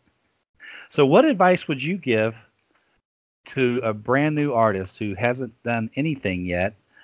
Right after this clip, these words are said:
um, in terms of maybe writing or recording or doing anything at all? What advice would you have for a brand new artist thinking about getting into music? They love music. They think they'd love to do it,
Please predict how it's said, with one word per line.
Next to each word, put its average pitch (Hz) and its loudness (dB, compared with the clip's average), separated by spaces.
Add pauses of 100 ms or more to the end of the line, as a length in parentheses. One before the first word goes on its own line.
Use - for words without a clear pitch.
(220)
um, 98 0
in 101 -8
terms 110 -4
of 95 -4 (720)
maybe 104 -2
writing 117 2
or 101 -6
recording 117 -2
or 92 -6
doing 104 -6
anything 110 -4
at 101 0
all? 98 2
What 135 2
advice 143 0
would 113 -12
you 127 -4
have 110 0
for 95 -6
a 87 -6
brand 110 -4
new 127 0
artist 107 -2
thinking 123 -4
about 104 -2
getting 104 -6
into 95 -8
music? 95 -6
They 90 -4
love 131 2
music. 120 -2
They 117 -8
think 143 -6
they'd 127 -2
love 120 2
to 110 -6
do 110 -2
it, 113 -2